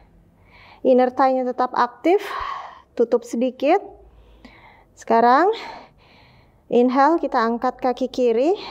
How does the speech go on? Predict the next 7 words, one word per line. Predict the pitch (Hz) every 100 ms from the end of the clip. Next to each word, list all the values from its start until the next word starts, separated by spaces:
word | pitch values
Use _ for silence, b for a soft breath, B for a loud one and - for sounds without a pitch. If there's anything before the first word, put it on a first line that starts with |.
| B B B _ b b b b b b b - -
Angkat | 240 240 240 214
dada | 226 240 247
dan | 233 233
tangan | 233 233 240
kanan. | 233 202 170 175 - - - B B B B B B B B B B B B B B B _ _ _ _ _ -
And | 247 240
exhale. | 240 220 - 208 208